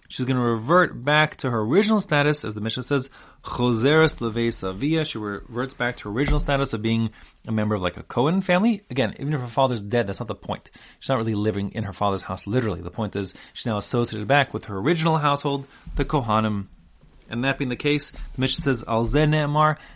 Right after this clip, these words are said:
This actually is what's referred to explicitly in a pasuk. The Mishnah just reads the second half of the pasuk, but the whole pasuk in full reads, "Uvas Kohen,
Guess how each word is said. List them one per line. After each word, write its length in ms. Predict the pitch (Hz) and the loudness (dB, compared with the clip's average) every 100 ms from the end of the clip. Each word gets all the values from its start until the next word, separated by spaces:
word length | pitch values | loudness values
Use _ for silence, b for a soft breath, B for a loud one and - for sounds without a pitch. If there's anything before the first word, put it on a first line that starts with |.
| - | -4
This 180 | 139 135 | -2 2
actually 320 | 120 - 113 | 0 0 -2
is 240 | 101 - B B _ | -2 -6 B B _
what's 180 | 107 110 | -8 -6
referred 240 | - 120 | -4 -2
to 80 | 113 | -4
explicitly 540 | - - 180 185 160 | -6 -2 0 0 -2
in 60 | 139 | -2
a 40 | |
pasuk. 400 | - 101 - 190 - B B - | -2 -4 -2 -6 -6 B B -16
The 560 | 110 113 107 101 101 - _ _ | -2 2 4 2 0 -6 _ _
Mishnah 440 | - 135 151 143 113 | -4 0 0 0 0
just 280 | 104 - - _ _ - | -2 -6 -10 _ _ 0
reads 300 | 117 98 - | 0 0 -4
the 120 | 113 | -8
second 360 | - 196 247 | -2 2 2
half 220 | 190 135 113 | 2 0 -2
of 60 | |
the 60 | 110 | -4
pasuk, 320 | 123 135 160 | -4 -2 -4
but 200 | 131 - | -6 -4
the 120 | 104 | -6
whole 260 | - 160 165 | -2 -2 0
pasuk 300 | 160 147 - | 0 -2 -4
in 60 | |
full 380 | 120 160 160 160 B B B 131 | -2 2 2 2 B B B 2
reads, 340 | 147 147 135 B B - | 6 4 2 B B -4
"Uvas 440 | 117 113 107 - | 0 2 2 0
Kohen, 500 | - 175 185 190 214 | 2 4 6 4 0